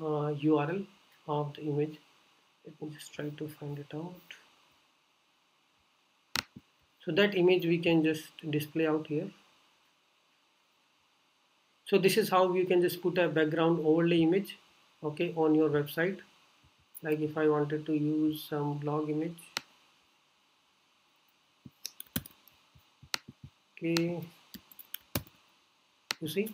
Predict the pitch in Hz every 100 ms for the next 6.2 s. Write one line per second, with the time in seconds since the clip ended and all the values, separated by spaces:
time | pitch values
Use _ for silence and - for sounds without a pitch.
0 | - 147 151 151 151 151 - 156 156 196
1 | 226 - _ _ _ 165 156 156 156 151
2 | 151 147 160 151 156 151 151 147 147 143
3 | 151 147 147 165 - 151 147 147 147 147
4 | 156 156 147 151 147 175 185 - _ _
5 | _ _ _ 160 151 160 156 156 151 -
6 | 151 190